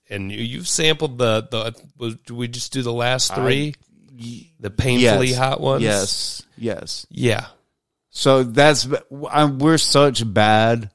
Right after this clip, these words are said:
Speaker 2: we're like, we're such bad dancers. We're very old and very white with very bad rhythm. And
Speaker 1: Yeah.
Speaker 2: that, that, I'm like, maybe we should, to promote this, maybe we should just inflict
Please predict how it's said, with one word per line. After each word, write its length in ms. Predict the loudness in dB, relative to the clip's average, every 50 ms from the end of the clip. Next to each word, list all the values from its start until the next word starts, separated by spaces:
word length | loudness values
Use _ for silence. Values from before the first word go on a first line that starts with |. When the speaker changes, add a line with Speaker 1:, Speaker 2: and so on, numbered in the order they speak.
| _ _ _ _ _
Speaker 2:
we're 80 | -4 0
like, 180 | 0 0 0 0
we're 120 | -2 -4
such 1300 | -2 -2 -4 -4 -4 -6 -8 -8 -8 -8 -8 -8 -8 -8 -8 -10 -10 -10 -6 0 4 4 4 4 2 0
bad 300 | 0 2 2 2 2 0
dancers. 500 | 0 -2 -2 -2 -2 -4 -4 -4 -4 -4 -4
We're 160 | -4 -4 -4 -2
very 340 | 0 2 2 4 4 2 2
old 480 | 2 4 4 4 6 4 4 4 4
and 160 | 2 2 2
very 240 | 2 4 4 4 2 0
white 480 | 2 2 4 4 4 4 2 0 -2 -2
with 160 | -2 -4 -4
very 400 | -4 0 2 2 2 2 0 -2
bad 500 | -4 -6 -2 0 2 4 4 2 2 0
rhythm. 600 | -2 -2 0 0 0 0 0 0 0 0 -2 -4 -8 _ _ _ _ _ _ _ _ _ _
And 340 | -4 -2 0 0 0 0 2
Speaker 1:
Yeah. 60 | 2 4 4 2 2
Speaker 2:
that, 80 | 0 0
that, 300 | 0 2 2 2 2 2
I'm 120 | 2 2
like, 200 | 2 2 2 2
maybe 320 | 4 4 4 2 2 0 -2
we 140 | -2 -2 0
should, 360 | 2 2 2 2 2 -2 -6 -12 -18 _ _ _ _ _ _
to 100 | -16 -8
promote 420 | -6 -2 0 2 4 4 2 2 0
this, 240 | -2 -4 -2 -2
maybe 220 | -4 -4 -4 -4 -6
we 100 | -6 -8
should 140 | -8 -6 -6
just 180 | -6 -6 -6 -10 _ _ _ _ _ -10
inflict 640 | -10 -10 -8 -4 -2 -2 0 -2 -4 -8 -16 -20